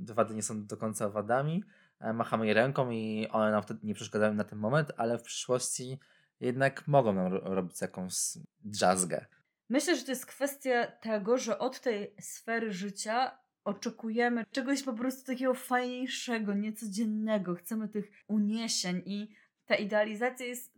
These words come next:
Speaker 2: totalnie wpisana może w nasze takie patrzenie i takie podejście do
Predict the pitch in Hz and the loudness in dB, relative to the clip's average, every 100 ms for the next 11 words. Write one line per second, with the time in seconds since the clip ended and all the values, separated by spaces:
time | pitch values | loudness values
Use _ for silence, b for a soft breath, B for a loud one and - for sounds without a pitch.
0 | 196 _ 220 214 240 226 226 226 220 - | -20 _ -8 -4 0 2 0 -2 -4 -4
1 | 185 - _ _ 208 - - - 262 254 | -8 -20 _ _ -6 -4 -2 0 2 2
2 | 196 196 277 285 B B - 220 233 240 | 2 0 0 -4 B B -6 -2 0 -2
3 | 233 220 247 247 247 254 262 - - 254 | -6 -4 -4 -2 -6 -4 -6 -8 -2 0
4 | 254 - - 330 262 202 208 240 240 - | 0 -6 2 4 4 0 -6 -6 -8 -6
5 | 220 269 302 247 - - 190 180 185 180 | -2 0 0 -2 -6 -4 -2 0 2 2
6 | 175 | 0